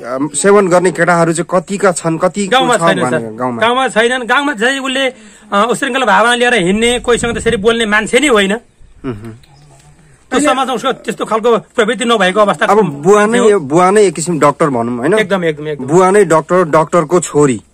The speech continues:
Speaker 2: हजुर।
Speaker 1: उहाँ, होइन?
Speaker 2: हजुर।
Speaker 1: अब डाक्टर जस्तो मान्छेको छोरी चाहिँ यसरी बलात्कारपछि हत्या हुन्छ भन्दा त हाम्रो देशको समाज कतातिर धकिलिँदैछ?
Speaker 2: हजुर।
Speaker 1: आफै पनि अन्दाज गर्न सकिन्छ, होइन?
Speaker 2: हजुर।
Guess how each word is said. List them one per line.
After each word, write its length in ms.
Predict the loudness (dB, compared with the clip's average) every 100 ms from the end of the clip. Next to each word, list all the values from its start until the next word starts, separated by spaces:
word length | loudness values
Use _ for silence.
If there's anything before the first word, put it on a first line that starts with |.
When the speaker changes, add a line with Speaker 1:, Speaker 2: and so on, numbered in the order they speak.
| -8
Speaker 2:
हजुर। 280 | -6 -6 -8 _
Speaker 1:
उहाँ, 280 | -2 0 -2 _ -4
होइन? 140 | -2
Speaker 2:
हजुर। 360 | -2 -4 -8 -8 _ -8
Speaker 1:
अब 220 | -8 -2
डाक्टर 420 | -2 -2 -2 0
जस्तो 400 | 0 0 2 2
मान्छेको 640 | 2 0 -2 -4 -2 -2
छोरी 540 | -2 -4 -2 -2 -4 -8 _ _ _ _ -8
चाहिँ 200 | -4 -2
यसरी 400 | -4 -4 -4 -4 -8 -20 -20 _
बलात्कारपछि 720 | -4 0 0 0 -2 -2 -6
हत्या 420 | -6 -6 -6 -4 -4
हुन्छ 360 | -2 -2 -2
भन्दा 440 | -6 -8 -10 -10 -8
त 100 | -6 -8 _ _ _ _
हाम्रो 180 | -6 -4
देशको 320 | 0 -2 -2
समाज 540 | -6 -2 2 2 -2 -12 _ -12
कतातिर 500 | -6 -4 -2 0 0 -4 -16 -10
धकिलिँदैछ? 600 | -6 -4 -2 -2 -2 -6 -12 _ _ _ _ -4
Speaker 2:
हजुर। 200 | -4 -4
Speaker 1:
आफै 200 | -4 0
पनि 100 | 0
अन्दाज 380 | 2 2 2 2
गर्न 160 | 0 -4
सकिन्छ, 360 | -8 -12 -10
होइन? 260 | -6 -6
Speaker 2:
हजुर। 60 | -6